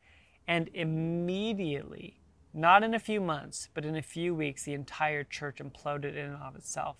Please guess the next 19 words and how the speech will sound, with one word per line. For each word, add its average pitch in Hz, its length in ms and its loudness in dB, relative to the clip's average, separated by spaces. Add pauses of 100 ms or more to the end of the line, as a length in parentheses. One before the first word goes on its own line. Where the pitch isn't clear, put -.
Now, 151 120 -4
that 185 160 8
may 202 140 0
be 175 140 2
an 151 80 0
extreme 160 360 -4
example, 147 640 -8 (680)
but 165 100 2
it's 156 120 0
actually 196 460 4
an 175 40 0
example 165 360 0
that's 156 180 0
shown 160 240 0
true 180 280 0
over 156 180 0
hundreds 190 560 -2
of 135 120 -4
years. 131 440 -12